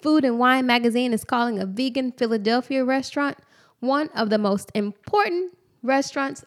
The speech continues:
of the decade. The iconic magazine picked thirteen dining venues that it says challenged long-standing notions of what a restaurant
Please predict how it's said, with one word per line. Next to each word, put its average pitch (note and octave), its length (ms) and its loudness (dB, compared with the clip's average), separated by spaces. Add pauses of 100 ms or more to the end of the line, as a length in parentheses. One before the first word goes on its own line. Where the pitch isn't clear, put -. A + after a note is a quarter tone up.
of A#3+ 280 0 (120)
the A#3+ 80 0
decade. F#3 640 -2 (680)
The A#3+ 140 0
iconic G#3+ 500 -2
magazine A3+ 600 -2
picked - 440 -4
thirteen C#4+ 480 0
dining G#3+ 380 -2
venues G#3+ 400 -4
that G3+ 200 0
it F#4+ 180 -2
says G3+ 520 0 (300)
challenged B3+ 500 -2
long-standing C#4 800 -2
notions A3 380 -2
of G#3 120 -2
what G3+ 160 0
a F#3 80 -2
restaurant A#3+ 560 -2